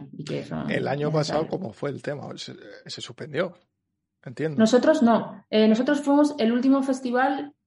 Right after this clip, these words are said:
Speaker 1: que se hizo en España.
Speaker 2: Vale, es que yo,
Speaker 1: O
Speaker 2: yo
Speaker 1: sea,
Speaker 2: a-,
Speaker 1: el último
Speaker 2: me, me
Speaker 1: festival
Speaker 2: pilló trabajando mucho y no,
Speaker 1: Sí.
Speaker 2: no me enteré.
Speaker 1: Eh, fue la última, o sea, el último festival que se hizo al uso,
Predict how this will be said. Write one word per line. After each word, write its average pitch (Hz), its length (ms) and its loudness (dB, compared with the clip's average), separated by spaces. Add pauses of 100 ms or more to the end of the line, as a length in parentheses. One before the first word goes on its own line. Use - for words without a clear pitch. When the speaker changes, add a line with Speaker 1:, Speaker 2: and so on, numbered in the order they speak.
(340)
Speaker 1:
que 233 100 -2
se 208 140 2
hizo 196 680 2
en 175 60 -4
España. 160 460 -6
Speaker 2:
Vale, 117 300 -12
es - 60 -18
que 143 120 -6
yo, 147 120 2
Speaker 1:
O 151 100 -2
Speaker 2:
yo 156 60 -10
Speaker 1:
sea, 151 220 10
Speaker 2:
a-, 214 60 8
Speaker 1:
el 220 80 6
último 254 220 6
Speaker 2:
me, 262 40 10
me 262 60 6
Speaker 1:
festival 247 440 6
Speaker 2:
pilló 151 160 4
trabajando 143 520 4
mucho 156 500 0
y 131 100 -4
no, 123 300 -4
Speaker 1:
Sí. - 80 -2
Speaker 2:
no 202 100 6
me 139 80 2
enteré. 123 360 -6 (840)
Speaker 1:
Eh, 214 640 4
fue 233 200 4
la 247 220 6
última, 247 920 2
o 226 40 0
sea, 220 120 2
el 220 80 2
último 240 220 0
festival 254 420 -2
que 254 80 -4
se 247 120 -4
hizo 240 200 -2
al 208 160 2
uso, 185 340 -8